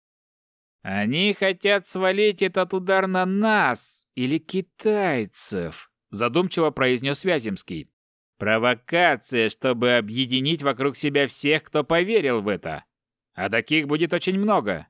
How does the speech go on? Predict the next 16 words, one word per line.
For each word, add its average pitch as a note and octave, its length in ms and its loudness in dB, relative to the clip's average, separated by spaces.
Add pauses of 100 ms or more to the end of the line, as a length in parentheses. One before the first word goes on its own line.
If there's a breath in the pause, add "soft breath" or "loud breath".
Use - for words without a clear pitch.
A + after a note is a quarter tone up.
(800)
Могу C#3 400 0
биться C#3 420 2
об A#2+ 100 -2
заклад, C#3+ 500 2
что C#3+ 240 0
уже C#3+ 280 2
администрация B2+ 880 0
краснокожих B2 840 -2
разрывается D3 920 0
от A#2+ 220 -2
звонков B2+ 520 -2
лидеров, C3+ 640 0
напуганных C#3 760 0
до C3 120 0
усрачки B2+ 500 -2
государств. B2+ 760 -2